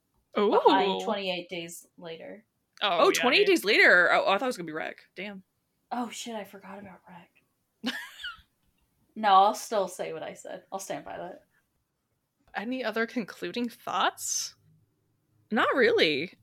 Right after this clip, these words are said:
Speaker 3: I actually, I th-, I'm really glad that we did have this discussion on it, 'cause I think we all came to the table kind of unsure as to what this was gonna really be, just 'cause we all like the movie so much,
Speaker 2: Yeah.
Speaker 3: and it's, like, just, like, a fun action, and it's not fun.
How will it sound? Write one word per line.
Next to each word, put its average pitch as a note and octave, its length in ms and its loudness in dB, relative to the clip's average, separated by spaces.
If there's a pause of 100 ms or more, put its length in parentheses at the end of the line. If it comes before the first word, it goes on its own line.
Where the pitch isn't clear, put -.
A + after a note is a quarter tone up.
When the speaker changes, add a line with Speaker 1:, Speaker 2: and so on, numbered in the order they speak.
Speaker 3:
I G#3+ 80 6
actually, A#4+ 380 4
I B3+ 80 6
th-, D#4 220 -12
I'm A3 120 4
really A4 220 2
glad C4+ 200 0
that - 80 -2
we D4+ 80 2
did G3 160 -2
have C4 160 -6
this G#3+ 120 -6
discussion G3 400 -6
on F3+ 140 -4
it, C#3+ 80 -4
'cause F#3+ 120 -4
I G3+ 80 0
think A3 200 -6
we C4 100 -6
all C#4 100 -2
came F#3+ 200 -4
to G3 60 -6
the F#3+ 100 -4
table F3 300 -4
kind E3+ 180 -4
of D#3+ 60 -4
unsure D#3+ 480 -2
as D#3+ 120 -2
to D#3+ 100 -8
what D3 200 -4
this D#3 140 -2
was D#3 120 -10
gonna D3+ 220 -6
really C#3+ 220 -4
be, C#3+ 500 -8 (280)
just - 160 -2
'cause B3+ 100 0
we C4+ 60 6
all A#3 120 6
like E3+ 280 4
the F3 140 -2
movie D#3 300 -2
so F#3+ 200 -2
much, F#3 540 2
Speaker 2:
Yeah. E3+ 180 6
Speaker 3:
and D3 380 0 (440)
it's, F#3+ 180 4
like, F#3 140 6
just, - 180 -4
like, F#3+ 100 0
a F3+ 180 -4
fun D#3 360 -2
action, D#3 480 -2
and D#3+ 120 -4
it's - 120 -10
not - 160 -12
fun. - 220 -10